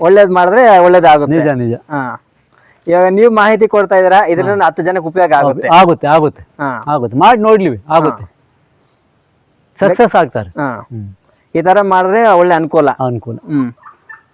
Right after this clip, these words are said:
Speaker 1: ಅಡಿಕೆ ತೋಟ ಇರೋರು
Speaker 2: ಅಡಿಕೆ ತೋಟ ಅಲ್ಲ, ನೀನ್ ಏನೇ ತೋಟ ಇರ್ಲಿಲ್ರಿ,
Speaker 1: ಹ್ಮ್.
Speaker 2: ನಮ್ ಹುಲ್ಲು ಕಳಿಬೇಕು ಅಂದ್ರೆ ನೀನ್ ಕಳೆನಾಶಕ ಹೊಡಿಬಾರ್ದು. ಹತ್ತು ಕೋಳಿ ಸಾಕು,
Speaker 1: ಹ್ಮ್.
Speaker 2: ಐವತ್ತು ಕೋಳಿ ಸಾಕು. ಭದ್ರತೆ ಅಂತೂ ಇರ್ಬೇಕು.
Speaker 1: ಹ್ಮ್.
Speaker 2: ಭದ್ರತೆ ಇಲ್ಲ ಅಂದ್ಮೇಲೆ ಕಾಡು ಪ್ರಾಣಿಗಳು ಅವು ಇವು ಬೆಕ್ಕು, ಮುಂಗ್ಸಿ, ಕೀರ ಅಂತವೆಲ್ಲ ತಿಂದು ಬಿಡ್ತವೆ.
Speaker 1: ಹ್ಮ್, ಕೋಳಿಗಳನ್ನ.
Speaker 2: ಹೌದು, ಹೌದು, ಕೋಳಿಗಳನ್ನ ರಕ್ಷಣೆ ಮಾಡ್ಬೇಕಲ್ವಾ?
Speaker 1: ಹಾ.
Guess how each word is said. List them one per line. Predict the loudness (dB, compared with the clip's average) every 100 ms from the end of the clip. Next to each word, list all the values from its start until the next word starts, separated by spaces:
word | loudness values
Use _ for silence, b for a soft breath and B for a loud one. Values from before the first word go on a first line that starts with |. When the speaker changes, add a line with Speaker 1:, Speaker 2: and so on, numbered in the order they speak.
| -8
Speaker 1:
ಅಡಿಕೆ | -6 -4 -2
ತೋಟ | -2 0
ಇರೋರು | 0 0 0 0 0 0
Speaker 2:
ಅಡಿಕೆ | -2 0 2
ತೋಟ | 4 4 4
ಅಲ್ಲ, | 4 6 4
ನೀನ್ | 0 0
ಏನೇ | 2 2 2 4
ತೋಟ | 4 4
ಇರ್ಲಿಲ್ರಿ, | 4 4 0 0 -4
Speaker 1:
ಹ್ಮ್. | -4 -4 -4 _ -4
Speaker 2:
ನಮ್ | -2 2
ಹುಲ್ಲು | 2 2
ಕಳಿಬೇಕು | 2 4 4 4 2 0
ಅಂದ್ರೆ | -2
ನೀನ್ | -2 0
ಕಳೆನಾಶಕ | 2 2 0 0
ಹೊಡಿಬಾರ್ದು. | 0 2 2 4 2
ಹತ್ತು | 0
ಕೋಳಿ | -2 0 2
ಸಾಕು, | 0 0 -6
Speaker 1:
ಹ್ಮ್. | _ -6 -4 2
Speaker 2:
ಐವತ್ತು | 2 2 2
ಕೋಳಿ | 2 2
ಸಾಕು. | 0 0 -4 -8 -10
ಭದ್ರತೆ | -6 -2 0 0
ಅಂತೂ | -4 -2
ಇರ್ಬೇಕು. | -2 -4 -8 -6 -4
Speaker 1:
ಹ್ಮ್. | -4 -6
Speaker 2:
ಭದ್ರತೆ | -4 -2 0 0 0
ಇಲ್ಲ | 2
ಅಂದ್ಮೇಲೆ | 2 0 0 0
ಕಾಡು | 0 -2
ಪ್ರಾಣಿಗಳು | 0 -2 0 0 0
ಅವು | 0 0
ಇವು | -2
ಬೆಕ್ಕು, | -2 -4 -2 -4
ಮುಂಗ್ಸಿ, | -2 -4 -4 -6
ಕೀರ | -4 -2
ಅಂತವೆಲ್ಲ | -2 -2 -4 -4
ತಿಂದು | -4 -4
ಬಿಡ್ತವೆ. | -2 -2 -4
Speaker 1:
ಹ್ಮ್, | -6 -6 -6 -6
ಕೋಳಿಗಳನ್ನ. | -2 0 2 0
Speaker 2:
ಹೌದು, | 0 2 2
ಹೌದು, | 0
ಕೋಳಿಗಳನ್ನ | -2 -2 0 -2 -2
ರಕ್ಷಣೆ | -2 -2
ಮಾಡ್ಬೇಕಲ್ವಾ? | 0 -2 -4 -6 -4 -6
Speaker 1:
ಹಾ. | -4 -4 -4 -6